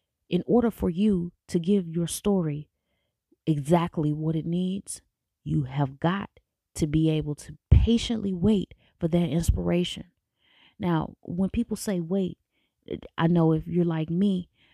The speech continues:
I'm thinking, "Man, this is gonna take years." And it doesn't necessarily take years. And the more you get into the practice of honing your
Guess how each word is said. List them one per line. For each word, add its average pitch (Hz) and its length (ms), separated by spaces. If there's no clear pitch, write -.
I'm 190 100
thinking, 151 320
"Man, 170 320
this 190 160
is 170 80
gonna 156 200
take - 320
years." 147 460
And 170 160
it 160 180
doesn't 202 360
necessarily 156 640
take - 320
years. - 420
And 170 140
the 165 60
more 202 600
you 180 160
get 180 220
into 180 220
the 165 100
practice 175 680
of 147 120
honing 233 800
your 175 200